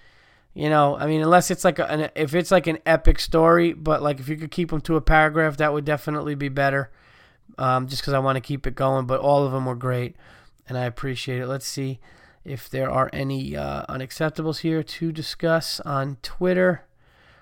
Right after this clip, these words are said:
I think somebody sent something, but I got, oh, you know, maybe if I looked at my fucking notifications and not the, the, the homepage.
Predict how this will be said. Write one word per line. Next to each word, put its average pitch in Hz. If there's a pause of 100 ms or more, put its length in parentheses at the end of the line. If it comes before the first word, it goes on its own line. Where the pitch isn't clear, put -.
(120)
I -
think 170
somebody 143
sent 127
something, 123 (880)
but 135
I 131
got, 135
oh, 143
you 139
know, 127
maybe 139
if 127
I 131
looked 131
at -
my 127
fucking 120
notifications 117
and 120
not 117
the, 113 (180)
the, 117
the 123
homepage. 117